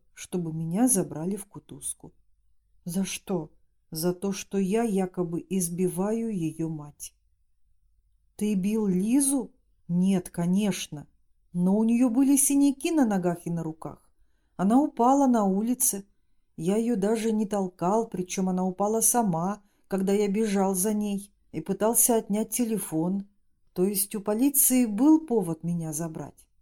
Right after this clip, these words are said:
Они не хотели, но Паола настояла. А Лиза молчала всё это время и никак не пыталась меня оправдать».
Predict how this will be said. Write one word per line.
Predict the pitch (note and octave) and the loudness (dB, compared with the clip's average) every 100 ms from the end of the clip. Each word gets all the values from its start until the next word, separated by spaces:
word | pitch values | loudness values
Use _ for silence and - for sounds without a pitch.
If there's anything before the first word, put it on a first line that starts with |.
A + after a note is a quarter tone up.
| _ _ _ _ _ _ _ | _ _ _ _ _ _ _
Они | F#3+ G#3 B3 | 0 4 6
не | B3 | 6
хотели, | - A3 G3+ B3 C4+ A3 | 4 -2 0 4 4 4
но | F3 E3+ | 0 -2
Паола | - D#3 D3+ A3 D4 G#3+ D#3+ _ _ _ | -4 -6 -2 2 2 0 -4 _ _ _
настояла. | D#3+ D#3 - G3+ A3 F3+ D#3+ D#3+ - _ _ - | -10 -6 -4 -4 -4 -6 -8 -14 -20 _ _ -4
А | G3+ | 0
Лиза | A3+ C#4 B3 | 2 4 4
молчала | G#3+ G3+ G3+ - G#3+ A3 A#3+ A#3+ - | 2 -2 -6 -6 -2 -2 -2 -6 -8
всё | - - G#3+ | -6 0 0
это | A3 G#3+ | 0 -2
время | G#3 G#3+ G#3 G#3+ - _ | -2 -2 -4 -8 -14 _
и | F#3+ | 0
никак | F#3 F3+ G3 - | 0 -2 -6 -8
не | A#3 | -6
пыталась | B3 G3 F3 F#3 - | -6 -4 -2 0 0
меня | A3+ G#3 F3 | -2 -2 -2
оправдать». | D#3+ G3 G3+ E3 C#3+ D#3+ - | -4 -6 -6 -6 -10 -12 -18